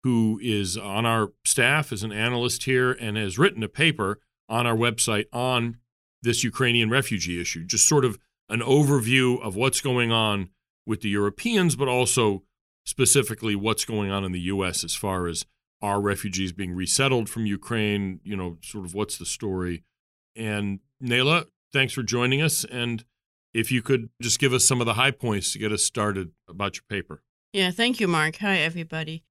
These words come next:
Speaker 2: Of course, following what happened on February twenty-fourth and the Russian attack on Ukraine, and we started seeing the flow of Ukrainians leaving the country to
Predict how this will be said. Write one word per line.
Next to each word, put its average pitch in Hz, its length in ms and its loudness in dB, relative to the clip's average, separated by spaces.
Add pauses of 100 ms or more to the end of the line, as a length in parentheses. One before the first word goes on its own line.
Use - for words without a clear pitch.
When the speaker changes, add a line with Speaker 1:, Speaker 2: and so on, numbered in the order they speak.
(360)
Speaker 2:
Of 175 160 -10
course, 208 240 0
following 202 520 2
what 185 160 2
happened 185 640 -2
on 165 220 -2
February 175 400 -4
twenty-fourth 196 840 -4 (560)
and 170 440 0
the 160 400 -2
Russian 165 640 -4 (180)
attack 165 480 -4 (400)
on 147 160 -2
Ukraine, 170 540 0
and 160 240 -2
we 185 120 2
started 170 440 -4
seeing 175 340 -2
the 165 100 -4
flow 170 460 -4 (580)
of 165 280 0
Ukrainians 170 840 0
leaving 165 420 2
the 160 80 -4
country 190 760 -2 (400)
to 262 420 -2